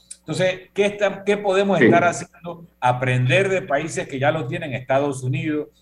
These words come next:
Speaker 1: Israel, Singapur, eh, Taiwán, que hacen estas cosas con enorme éxito.
Speaker 2: Eh, Milton, tú tienes razón. Eh, eh, nosotros tenemos,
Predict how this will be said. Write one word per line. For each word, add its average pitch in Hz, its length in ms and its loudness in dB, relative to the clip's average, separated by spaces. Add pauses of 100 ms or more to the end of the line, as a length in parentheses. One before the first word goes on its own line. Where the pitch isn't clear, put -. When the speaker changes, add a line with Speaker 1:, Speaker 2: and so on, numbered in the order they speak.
(100)
Speaker 1:
Israel, 135 800 -2 (180)
Singapur, 139 960 -2 (340)
eh, 135 380 -10
Taiwán, 156 640 2 (300)
que 151 420 -2
hacen 185 400 4
estas 175 380 2
cosas 175 420 -2
con 135 200 -6
enorme 185 560 -2
éxito. - 340 -12 (920)
Speaker 2:
Eh, 127 140 2
Milton, 160 320 8
tú 139 100 6
tienes 156 260 6
razón. 123 500 6 (100)
Eh, 113 160 6
eh, 127 60 6
nosotros 135 600 6
tenemos, 156 760 6